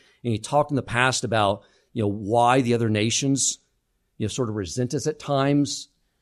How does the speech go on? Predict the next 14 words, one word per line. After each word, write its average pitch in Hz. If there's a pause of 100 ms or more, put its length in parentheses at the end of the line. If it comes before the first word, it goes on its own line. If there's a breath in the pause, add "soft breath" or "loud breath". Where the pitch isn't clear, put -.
and 101
about 101
how, 110
you 110
know, 98
there 101
was 98
anti-Semitism 127
that, 107 (240)
that 98
came 123
into 123
the 117
world, 113